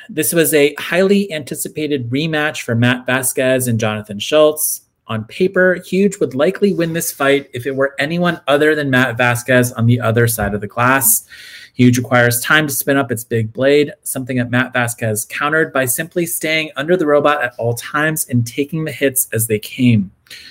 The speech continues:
This was incredible driving from Matt, who was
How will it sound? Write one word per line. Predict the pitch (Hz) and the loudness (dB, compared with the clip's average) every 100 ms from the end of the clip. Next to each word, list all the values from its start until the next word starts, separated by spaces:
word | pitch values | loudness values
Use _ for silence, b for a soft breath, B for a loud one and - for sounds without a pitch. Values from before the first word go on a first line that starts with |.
| B - | B 2
This | 143 | 4
was | 160 160 | 6 4
incredible | - 147 127 139 139 139 | 2 -4 0 2 6 6
driving | 123 117 113 110 | 6 4 4 2
from | 107 104 101 | 0 0 0
Matt, | 101 - - B B B _ | 0 -4 -10 B B B _
who | 135 | 2
was | 127 | 4